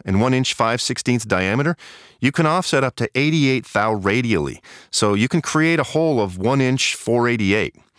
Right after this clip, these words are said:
However, if I go to an inch and a quarter size, this design only allows a max offset of ten thou,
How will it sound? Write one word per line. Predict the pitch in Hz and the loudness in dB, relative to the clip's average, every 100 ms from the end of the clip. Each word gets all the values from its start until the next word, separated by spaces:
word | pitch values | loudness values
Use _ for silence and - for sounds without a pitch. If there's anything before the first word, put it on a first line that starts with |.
| - _ _ _ - | -20 _ _ _ -2
However, | 120 214 185 67 82 - _ _ - | 0 2 0 -4 -8 -18 _ _ -8
if | 113 | -2
I | 131 | 0
go | 147 | 2
to | 143 | 2
an | 117 - | 0 0
inch | 165 - | 0 0
and | 117 | -4
a | |
quarter | - - 277 269 | -2 -2 0 0
size, | - 65 65 - - - - _ | 0 -2 -4 -10 -12 -20 -20 _
this | 139 - | -2 0
design | 196 175 165 | 0 2 2
only | 131 135 | 2 2
allows | 127 113 113 104 | 2 0 0 0
a | |
max | 98 107 113 | 0 -2 -2
offset | 110 113 120 107 | -2 -2 -2 -2
of | 80 | -4
ten | - 113 98 | -2 -2 0
thou, | - 98 92 - | 0 -2 -4 -8